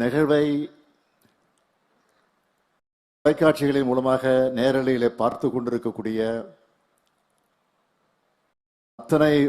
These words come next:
மாற்றுத்திறனாளி சகோதர சகோதரிகளுக்கு முதல்ல என்னுடைய இதயபூர்வமான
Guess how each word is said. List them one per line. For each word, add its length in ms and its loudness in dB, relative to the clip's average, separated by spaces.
மாற்றுத்திறனாளி 880 2
சகோதர 300 2
சகோதரிகளுக்கு 580 0
முதல்ல 320 -2
என்னுடைய 360 2
இதயபூர்வமான 600 2